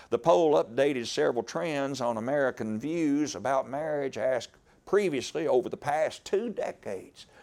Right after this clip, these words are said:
Now, this is interesting to me. Said the trends are consistent with Americans' evolving views of marriage. Do you find it interesting that when we begin to talk about a changing moral standard from the time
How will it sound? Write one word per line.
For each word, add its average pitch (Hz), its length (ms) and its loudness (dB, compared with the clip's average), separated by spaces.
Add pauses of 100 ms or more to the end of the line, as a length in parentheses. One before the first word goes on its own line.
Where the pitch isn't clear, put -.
Now, 127 60 2
this 196 140 2
is - 60 -2
interesting 92 520 -2
to 85 60 -10
me. 98 280 -8 (480)
Said 196 220 2
the 131 60 -4
trends 226 500 0
are 147 80 -2
consistent 208 640 0
with 139 120 -2
Americans' 151 540 2
evolving 135 520 2
views 156 420 -2
of 117 140 -8
marriage. 214 720 -4 (240)
Do 175 60 0
you 233 40 0
find 226 320 0
it 147 80 0
interesting 190 540 -4
that 139 120 -4
when 127 160 -4
we 180 140 2
begin 160 320 -2
to 120 80 -10
talk 156 320 0
about 143 240 2
a 92 60 -14
changing 139 680 -4
moral 156 480 4
standard 160 680 -4
from 117 160 -6
the - 60 -4
time 147 380 -6